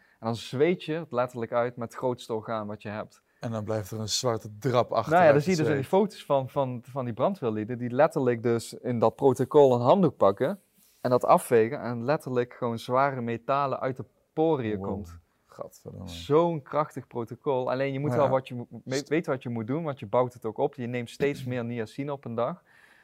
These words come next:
Speaker 1: Dus ik raad echt iedereen aan om daarin te verdiepen. Te kijken, niacine, infrarood,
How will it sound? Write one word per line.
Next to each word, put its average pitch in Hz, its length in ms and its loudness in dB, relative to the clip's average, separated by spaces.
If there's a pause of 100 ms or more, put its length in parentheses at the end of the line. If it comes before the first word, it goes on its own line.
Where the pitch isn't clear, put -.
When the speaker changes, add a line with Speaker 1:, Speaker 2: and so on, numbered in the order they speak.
(100)
Speaker 1:
Dus 117 140 -8
ik 117 100 -14
raad 117 240 2
echt 117 200 -2
iedereen 131 380 -4
aan 120 200 -4
om 117 160 -4
daarin 117 320 -2
te 110 100 -12
verdiepen. 110 460 -8
Te - 80 -20
kijken, 120 400 -4
niacine, 143 720 -4
infrarood, 117 720 -4